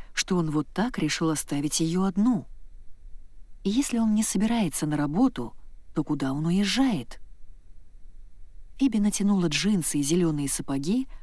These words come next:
провела рукой по растрёпанным после сна волосам и поспешно вышла в коридор. Она услышала, как Сэм завёл двигатель автомобиля. На кухне она взяла свою сумочку и ключи. "Куда ты собралась в такую рань?" —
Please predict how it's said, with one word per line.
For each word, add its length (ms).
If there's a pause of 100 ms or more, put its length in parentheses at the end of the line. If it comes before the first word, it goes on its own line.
(200)
провела 360
рукой 340
по 120
растрёпанным 680
после 260
сна 280
волосам 540
и 120
поспешно 680
вышла 300
в 60
коридор. 560 (680)
Она 200
услышала, 560
как 200
Сэм 280
завёл 440
двигатель 460
автомобиля. 760 (960)
На 160
кухне 380
она 160
взяла 300
свою 260
сумочку 500
и 60
ключи. 520 (1080)
"Куда 280
ты 120
собралась 600
в 80
такую 420
рань?" — 300